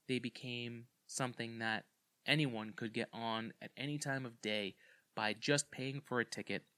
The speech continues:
and traveling essentially anywhere in the world. Now, one day, the hope is that we'll get there. But this test, this skip reentry is really cool.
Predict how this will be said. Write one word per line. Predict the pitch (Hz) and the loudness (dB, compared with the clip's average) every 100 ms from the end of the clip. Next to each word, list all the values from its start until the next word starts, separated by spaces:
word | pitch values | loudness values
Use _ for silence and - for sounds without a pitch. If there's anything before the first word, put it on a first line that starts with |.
| _ _ _ _ _ _ _ _ _ _ _ | _ _ _ _ _ _ _ _ _ _ _
and | 127 123 110 - | -2 0 -2 -4
traveling | - 120 120 117 | 2 4 4 -2
essentially | 104 - 110 107 107 | 0 0 0 -2 -4
anywhere | 98 101 90 85 | -4 -4 -2 -2
in | 73 | -4
the | - | -6
world. | 71 - - _ _ - _ - | -6 -6 -12 _ _ -20 _ -2
Now, | 117 113 98 - _ | 6 6 6 0 _
one | - 123 131 117 | 0 4 4 6
day, | 113 92 90 127 - | 4 4 2 -4 -4
the | 101 | -4
hope | - 104 92 | 2 2 2
is | 85 | -4
that | - - | -4 -4
we'll | 95 | -4
get | 87 90 - | -2 -4 -4
there. | 80 - - - - _ - | -12 -12 -20 -20 -20 _ 0
But | 127 - | 0 4
this | 165 160 | 4 4
test, | - 123 117 - | 2 6 6 6
this | 131 | 4
skip | - - 135 | 4 4 0
reentry | 123 113 110 113 | 2 0 0 -4
is | 104 | -4
really | 104 92 | -2 -2
cool. | - 202 202 208 | 4 10 10 10